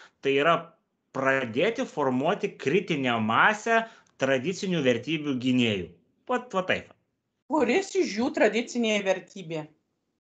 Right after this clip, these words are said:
Speaker 2: Kuris?
Speaker 1: <laughs>
Speaker 2: Ar aš pa-, ar, gerai, Edvinai, atsakyki man, ar tau atrodo, kad, e, Gražulio kompiuteryje, Petro Gražulio kompiuteryje pasirodęs nuogas vyriškis,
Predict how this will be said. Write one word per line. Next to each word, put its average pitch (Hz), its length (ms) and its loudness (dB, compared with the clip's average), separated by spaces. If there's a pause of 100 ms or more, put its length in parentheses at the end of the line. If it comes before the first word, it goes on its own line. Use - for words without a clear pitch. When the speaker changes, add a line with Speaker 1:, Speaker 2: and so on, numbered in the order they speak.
(160)
Speaker 2:
Kuris? 269 340 6 (440)
Speaker 1:
<laughs> - 440 2
Speaker 2:
Ar 269 160 6 (180)
aš - 240 4
pa-, - 160 0
ar, 269 220 4 (300)
gerai, 247 340 2 (460)
Edvinai, 196 420 -2 (160)
atsakyki 269 680 -4
man, 165 320 -2 (420)
ar 254 260 6
tau 311 360 4
atrodo, 208 760 -2
kad, - 440 0 (580)
e, 202 440 -4 (480)
Gražulio 339 720 6 (380)
kompiuteryje, 240 1000 0
Petro 302 440 4
Gražulio 208 520 -2
kompiuteryje 190 640 -2
pasirodęs 226 680 2
nuogas 240 420 0
vyriškis, 220 720 -6